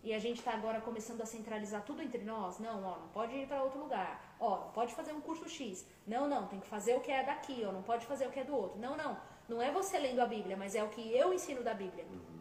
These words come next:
Speaker 1: Sai fora. Sai fora até de nós, porque nós nos apostatamos se chegarmos um dia nesse nível. E ore por nós, pra que a gente nunca chegue a ser esse tipo de pessoa.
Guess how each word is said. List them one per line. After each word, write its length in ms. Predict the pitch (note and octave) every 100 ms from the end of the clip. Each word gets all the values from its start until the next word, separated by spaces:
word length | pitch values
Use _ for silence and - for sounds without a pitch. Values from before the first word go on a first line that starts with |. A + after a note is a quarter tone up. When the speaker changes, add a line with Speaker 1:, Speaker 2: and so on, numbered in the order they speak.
| -
Speaker 1:
Sai 320 | - - G3+
fora. 440 | - - E3+ D#3+ - - - - - -
Sai 240 | - G#3+
fora 280 | G#3 G#3+ G3
até 160 | G#3
de 120 | G#3 G3+
nós, 240 | F3+ F3+
porque 280 | - F#3 G3
nós 200 | F#3+ F#3+
nos 120 | G3
apostatamos 680 | G3+ G3+ G3 G3+ G3+ F#3+ G3
se 100 | G#3+
chegarmos 440 | - F#3 F#3 F#3
um 120 | F#3+ F3+
dia 160 | F#3
nesse 220 | F#3+ - G3
nível. 340 | F3 D#3+ D#3+ -
E 100 | G#3
ore 240 | G#3 A#3+ A#3+
por 140 | A#3+
nós, 180 | G#3+ E3+
pra 140 | - F#3
que 100 | G3
a 40 |
gente 240 | G#3 G3+
nunca 220 | G#3+ B3 C4
chegue 240 | A#3+ G#3+
a 20 |
ser 140 | G#3 G3+
esse 180 | F#3 G3+
tipo 200 | G#3 G#3
de 60 | -
pessoa. 420 | G3+ - F3